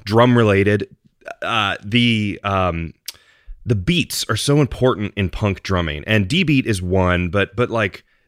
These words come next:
there's almost, like, I feel like, um,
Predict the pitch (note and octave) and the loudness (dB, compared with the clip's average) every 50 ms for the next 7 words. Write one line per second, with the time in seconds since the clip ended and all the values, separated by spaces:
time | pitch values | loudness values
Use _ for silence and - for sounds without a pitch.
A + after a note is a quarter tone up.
0 | _ _ - G2+ A#2+ B2+ C3 B2+ A#2 G#2 G#2+ - A#2 D#3 G#3 A3 F#3+ D3+ - - | _ _ -4 0 2 4 4 2 2 0 -4 -4 -2 0 0 0 0 0 -2 -4
1 | - A#2 G#2 F#2 E2+ F2+ F2+ F2+ - - A#2+ A#2 G#2+ G2+ G2 F2+ E2+ D#2+ - - | -4 -4 -4 -2 -2 -2 -4 -4 -4 -4 -4 -2 0 0 0 0 -2 -2 -2 -2
2 | G2+ F2+ E2+ E2 D#2+ D#2+ D#2 D#2 D2+ D2 D2 C#2+ D2 | -2 -2 0 -2 -2 -2 -4 -4 -6 -8 -10 -12 -14